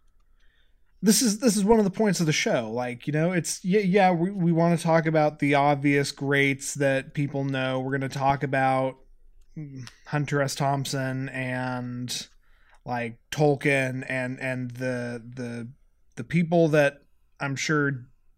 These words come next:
hundreds, if not thousands, of other people are fans of. But I really like when we take a relatively unknown figure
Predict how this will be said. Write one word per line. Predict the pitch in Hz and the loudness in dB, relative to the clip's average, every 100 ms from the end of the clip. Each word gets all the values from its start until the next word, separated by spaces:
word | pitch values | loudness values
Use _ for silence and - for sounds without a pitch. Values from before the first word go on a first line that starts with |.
| _ | _
hundreds, | - 165 202 185 170 151 135 156 - _ - | -6 -2 0 2 2 2 -4 -10 -14 _ -10
if | 139 135 - | -8 -6 -4
not | 147 127 143 | -2 -4 0
thousands, | 175 165 160 135 143 135 139 | 4 6 4 2 -2 -4 -6
of | 151 139 | -2 -2
other | 139 143 139 | -2 -2 -2
people | 147 135 123 | -4 -4 -6
are | 117 | -6
fans | - 180 156 131 | -4 0 0 -2
of. | 127 113 113 123 - - - - - | -4 -6 -8 -14 -18 -20 -20 -20 -6
But | - 135 131 - _ - | 0 0 0 -6 _ -4
I | 135 | -2
really | 135 165 160 151 | 0 2 2 2
like | 143 147 139 139 | 4 4 4 0
when | 139 135 | -2 -2
we | 135 131 | -2 -2
take | 123 - 165 156 143 - - - _ _ - - | -4 0 4 4 0 -8 -18 -20 _ _ -10 -4
a | |
relatively | 135 151 147 143 147 135 135 | 2 6 6 4 0 0 0
unknown | 131 131 127 123 | 0 -2 -2 -4
figure | 117 139 127 131 123 120 123 | -4 -2 -2 -4 -4 -4 -8